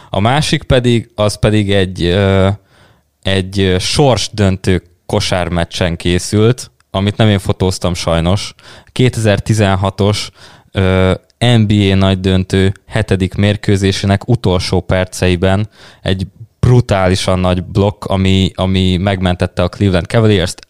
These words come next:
az, az, ö, van nekem beállítva háttérképnek már nagyjából három éve, úgyhogy akkor még nem is ez a telefonom volt, hogyha emlékszel rá.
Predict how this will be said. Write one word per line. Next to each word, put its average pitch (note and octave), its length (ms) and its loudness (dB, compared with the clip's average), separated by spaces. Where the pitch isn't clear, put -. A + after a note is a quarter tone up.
az, G2 340 -2
az, F#2+ 300 -2
ö, E2+ 360 0
van F#2 220 -4
nekem F2+ 240 -4
beállítva F#2 380 -2
háttérképnek F#2+ 1000 -2
már F2 440 -2
nagyjából F2+ 720 0
három F#2+ 340 -2
éve, F2+ 260 0
úgyhogy F#2+ 340 0
akkor G2+ 260 -2
még G2+ 100 2
nem G2+ 140 2
is F#2 80 -2
ez - 80 -6
a F2 80 0
telefonom D#2+ 520 -2
volt, - 240 -6
hogyha E2+ 240 -4
emlékszel - 540 -6
rá. - 120 -10